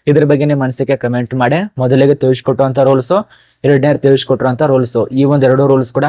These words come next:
ಪ್ರಮುಖವಾದ ರೂಲ್ಸ್ ಆಗಿರತ್ತೆ. ಆದ ಕಾರಣ ನಿಮಗೋಸ್ಕರ ಈ ಜಾಗದಲ್ಲಿ ಕೂತು ವಿಡಿಯೋ ಮಾಡ್ತಾ ಇದ್ದೇನೆ. ಇಲ್ಲ ಅಂದ್ರೆ ನಾನು ಸ್ಟುಡಿಯೋದಲ್ಲಿ ವಿಡಿಯೋ ಮಾಡ್ತಾ ಇದ್ದೆ, but ನಿಮಗೋಸ್ಕರ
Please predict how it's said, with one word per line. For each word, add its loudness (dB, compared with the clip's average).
ಪ್ರಮುಖವಾದ -2
ರೂಲ್ಸ್ 0
ಆಗಿರತ್ತೆ. 0
ಆದ 0
ಕಾರಣ -2
ನಿಮಗೋಸ್ಕರ -2
ಈ 4
ಜಾಗದಲ್ಲಿ 0
ಕೂತು 0
ವಿಡಿಯೋ 2
ಮಾಡ್ತಾ 0
ಇದ್ದೇನೆ. -2
ಇಲ್ಲ 0
ಅಂದ್ರೆ 0
ನಾನು -2
ಸ್ಟುಡಿಯೋದಲ್ಲಿ 0
ವಿಡಿಯೋ 2
ಮಾಡ್ತಾ -2
ಇದ್ದೆ, -4
but 0
ನಿಮಗೋಸ್ಕರ 0